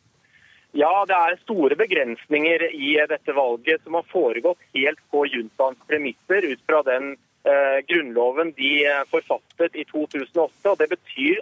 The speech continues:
at, eh, selv om N L D skulle vinne med, eh, rent flertall, altså de trenger over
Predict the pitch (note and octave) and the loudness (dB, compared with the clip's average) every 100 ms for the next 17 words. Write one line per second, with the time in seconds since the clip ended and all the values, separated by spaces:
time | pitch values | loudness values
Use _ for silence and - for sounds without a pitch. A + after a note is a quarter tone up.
0 | D3+ D#3 _ _ _ _ D#3+ D#3 D#3+ _ | 0 -2 _ _ _ _ 2 2 2 _
1 | - D3 D#3+ F#3+ E3 D#3 E3+ D3+ C3+ D3 | -2 0 2 0 0 -2 -2 0 -2 -2
2 | - - D#3+ D#3+ E3 A#2 C3+ D3+ C#3 C#3+ | -4 -6 -4 -2 -4 -2 -4 -2 -2 -2
3 | D3 _ _ D3 C#3 C3+ C3 D3 - - | -4 _ _ 0 0 2 -2 -2 -8 -6
4 | C#3 A#2 - - F3+ C#3+ A#2+ D3+ C#3+ D3 | -2 -2 -2 -2 0 0 -2 0 2 4
5 | D3 C#3+ D3+ C#3 B2+ C#3+ C3 A#2+ B2 | 2 0 -4 -4 -2 -2 -2 -2 0